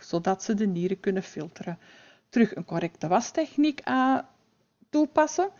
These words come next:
en, belangrijk weer, observeren en rapporteren.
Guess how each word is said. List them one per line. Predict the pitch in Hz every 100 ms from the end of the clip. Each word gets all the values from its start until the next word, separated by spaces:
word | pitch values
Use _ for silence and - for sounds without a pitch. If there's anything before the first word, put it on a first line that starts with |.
| - _ _
en, | 214 262 381 - _
belangrijk | 185 165 190 285 285
weer, | 262 262 262 262 _
observeren | - 208 - 226 208 - 175 180 185 - -
en | 208 214
rapporteren. | - 165 170 165 - 160 - 175 175 180 170